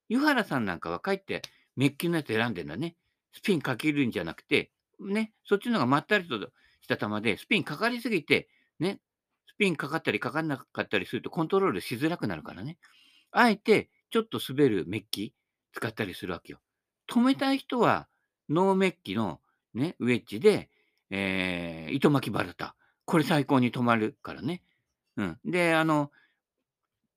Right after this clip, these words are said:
糸巻きボールとツーピースボール床に落として跳ねるのを見ると、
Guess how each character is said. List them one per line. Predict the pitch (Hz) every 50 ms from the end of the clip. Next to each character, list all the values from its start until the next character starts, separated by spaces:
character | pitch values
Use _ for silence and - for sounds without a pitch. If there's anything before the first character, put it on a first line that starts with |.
| _ _
糸 | - 165 - 240
巻 | 220 220 220 - 233
き |
ボ | 202 226 226 208
ー |
ル | 151 127 -
と | - 175 135
ツ | 110 - 180
ー | 170
ピ | - 180
ー | 170
ス | - -
ボ | 180 185 185
ー | 147
ル | 110
床 | 104 120 143 139 - 180
に | 180 175
落 | 170 170
と | - 185
し | 165 -
て | - 127 104 - - _ _ _ _
跳 | - 156
ね | 160 165 156
る | 143 120
の | 110 104
を | 95
見 | 98 104 92
る | 87
と、 | - - 156 110 -